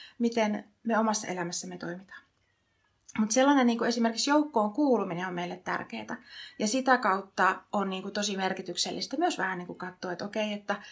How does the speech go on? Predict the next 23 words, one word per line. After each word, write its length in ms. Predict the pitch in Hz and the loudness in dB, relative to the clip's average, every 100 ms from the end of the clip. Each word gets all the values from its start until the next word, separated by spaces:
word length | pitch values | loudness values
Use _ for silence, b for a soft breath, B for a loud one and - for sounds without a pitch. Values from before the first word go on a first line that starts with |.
| B B | B B
mä 200 | 233 262 | 0 4
oon 100 | 254 | 4
tällainen, 440 | 240 233 226 214 208 | 4 2 2 0 0
miten 320 | 233 240 233 | -2 0 0
noi 160 | 208 202 | -2 -2
muut 380 | 214 214 214 - | -2 -2 -6 -6
toimii, 600 | 202 190 190 185 190 190 B B | -4 -4 -6 -8 -10 -14 B B
ää, 280 | 190 190 185 | 0 0 0
mitä 220 | 214 247 | 2 4
he 120 | 240 214 | 6 6
ajattelee 600 | 226 208 208 190 185 185 | 6 2 0 -4 -2 -2
siitä, 480 | 190 185 190 170 175 | -2 -4 -2 -2 -4
että 220 | - 175 - | -6 -8 -4
miten, 380 | 208 208 214 196 | -2 0 0 -2
miten 240 | 214 214 | -2 0
mä 160 | 196 180 _ - | -2 -4 _ -4
toimin 340 | 214 196 185 180 | 0 0 -2 -4
ja 100 | 180 | -2
näin 220 | 185 180 | -2 -2
poispäin. 400 | 175 175 180 170 | -4 -4 -4 -4
Elikkä 240 | 175 - | -6 -4
sellainen 420 | - 233 220 196 | 0 2 2 0
niinku 320 | 190 180 185 | -4 -6 -6